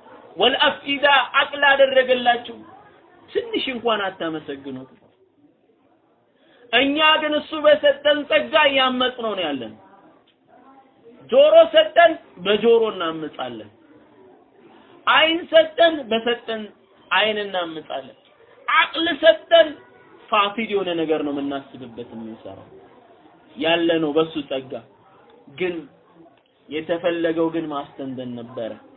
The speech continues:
ይሄንን ውሎልኛል፣ ስለዚህ እሱ በሰጠኝ ጸጋ መልካምን ነገር ብሎ ነበር ሰው መስራት የነበረበት። ወሙሻሃደቲ ብሪሂ ወሙሻሃደቱ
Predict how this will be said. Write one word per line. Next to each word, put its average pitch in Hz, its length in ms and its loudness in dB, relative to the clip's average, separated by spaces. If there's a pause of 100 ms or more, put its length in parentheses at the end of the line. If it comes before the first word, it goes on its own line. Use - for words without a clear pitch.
(540)
ይሄንን 170 460 -2
ውሎልኛል፣ 151 680 -4 (640)
ስለዚህ 160 500 -2 (540)
እሱ - 220 -20
በሰጠኝ 180 560 -8
ጸጋ 170 280 -8 (120)
መልካምን 160 560 -6
ነገር 143 300 -6
ብሎ 143 220 -8
ነበር 139 360 -6
ሰው 143 160 -8
መስራት 135 380 -8
የነበረበት። 127 680 -12 (760)
ወሙሻሃደቲ 185 960 -2 (120)
ብሪሂ 165 440 -4 (960)
ወሙሻሃደቱ 170 920 -2